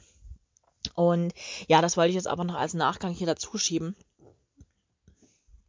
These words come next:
Deswegen soll ich bitte keine wundern, wenn die Folge jetzt auf immer ein paar Minuten länger ist.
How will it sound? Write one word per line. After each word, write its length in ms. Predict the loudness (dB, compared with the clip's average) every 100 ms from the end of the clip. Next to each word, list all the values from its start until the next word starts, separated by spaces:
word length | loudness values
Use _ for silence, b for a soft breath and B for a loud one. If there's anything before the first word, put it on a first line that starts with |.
| _ _ _ -6 -6 B B B B
Deswegen 260 | -4 0 2
soll 120 | 2
ich 120 | 2
bitte 140 | 0 -2
keine 280 | -2 -2 0
wundern, 220 | -2 0
wenn 80 | -2
die 80 |
Folge 260 | -2 0 0
jetzt 140 | 0
auf 80 | -4
immer 180 | -4 -4
ein 60 | -4
paar 160 | -4
Minuten 260 | -4 -2 -4
länger 300 | -4 -4 -6
ist. 120 | -10